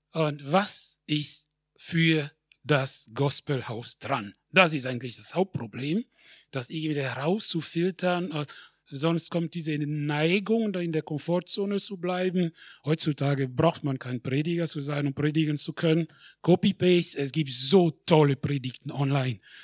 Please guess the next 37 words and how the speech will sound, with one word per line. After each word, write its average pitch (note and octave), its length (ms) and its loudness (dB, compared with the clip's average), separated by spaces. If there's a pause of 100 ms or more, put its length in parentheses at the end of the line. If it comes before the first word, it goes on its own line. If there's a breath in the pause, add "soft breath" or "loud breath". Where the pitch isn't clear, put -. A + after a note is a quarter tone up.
(120 loud breath)
Man C#3 200 0
braucht, C3 320 -4
du C#3+ 200 -12
kannst D3 280 0
also C#3 180 -2
stichwortmäßig D3+ 920 0
das C3+ 200 -6
Ganze D#3 460 -2
abkupfern C#3 760 0 (300 soft breath)
und C3+ 200 -6
dann C3+ 160 -2
hier D3+ 240 2
als C#3 160 -4
dein C#3 180 -2
eigenes D3 540 0
Produkt C#3+ 560 -2 (400 soft breath)
ergießen. D3+ 920 -4
Und G3+ 80 -10 (260 soft breath)
dann C3+ 100 -2
bist C3 140 -4
du, B2+ 60 -4
„Wow, C#3 360 4
der A#2+ 140 -8
kann C3+ 180 -2
das A#2+ 180 -4
übrigens A#2+ 240 -8
nie. A#2+ 240 -2 (200 soft breath)
Alles C#3 260 -2
ge-, C3+ 160 0
nur C#3 220 4
geklaut.“ B2 480 0 (560 loud breath)
Nee, F3 340 0 (160)
was F3+ 360 2
ist G3+ 260 -4
fürs - 180 -6
Gospelhaus D3 640 -2
dran? F3 320 2